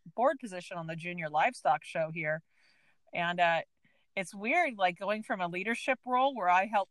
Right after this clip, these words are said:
plan, you know, I'm still the auction chair, but as for the whole thing, I'm not on the board anymore. And it's weird showing up to the show and just being, you know, Johnny Citizen. I don't have to do anything. I'm not expected to be anywhere.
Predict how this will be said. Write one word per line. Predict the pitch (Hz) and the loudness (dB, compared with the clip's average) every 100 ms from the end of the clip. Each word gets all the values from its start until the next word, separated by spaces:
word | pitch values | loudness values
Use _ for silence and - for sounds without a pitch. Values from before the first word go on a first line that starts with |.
| - | -6
plan, | 202 190 208 220 208 _ - | -6 -4 -6 -8 -14 _ -12
you | 202 | -4
know, | 190 | 2
I'm | 214 | 2
still | - 311 | 2 0
the | 247 | 4
auction | 190 196 269 247 | 2 2 -2 -10
chair, | - 262 269 | -4 -2 -2
but | 214 185 | -2 0
as | 170 185 - | 2 2 -2
for | 170 | -12
the | 156 | -12
whole | - 196 202 - | -8 -8 -8 -8
thing, | 196 190 196 | -8 -8 -6
I'm | 175 185 | -6 -2
not | 185 185 | 2 2
on | 175 | 2
the | 170 | -4
board | 180 185 | -4 -2
anymore. | 190 202 214 226 233 _ - - - - | -4 -8 -2 -2 -2 _ -20 -20 -8 2
And | 214 | 2
it's | 208 | 2
weird | 233 262 233 | 0 2 2
showing | 208 - 226 226 240 | -2 -2 2 2 2
up | 220 214 - | 0 0 -2
to | 214 | -14
the | 196 | -14
show | - - 254 254 208 180 - | -14 2 6 8 6 0 -8
and | 185 170 | -8 -8
just | 175 - | -12 -14
being, | 196 190 180 | -14 -12 -12
you | 175 | -6
know, | 170 170 170 - _ _ _ _ _ - _ _ _ 220 | -2 -2 -2 -10 _ _ _ _ _ -20 _ _ _ -2
Johnny | 180 208 214 196 | 6 8 8 2
Citizen. | - 208 - 165 151 | -2 -2 -2 -2 0
I | 165 | 0
don't | 175 | 0
have | 190 175 | -4 -8
to | 175 | -8
do | 165 175 | -8 -6
anything. | 180 208 208 202 | -6 -6 -2 0
I'm | 170 | 2
not | 160 160 | 4 2
expected | - - 160 185 170 | 0 -4 -4 -4 -8
to | |
be | 160 160 170 | -6 -2 -2
anywhere. | 202 233 254 269 | 0 4 8 8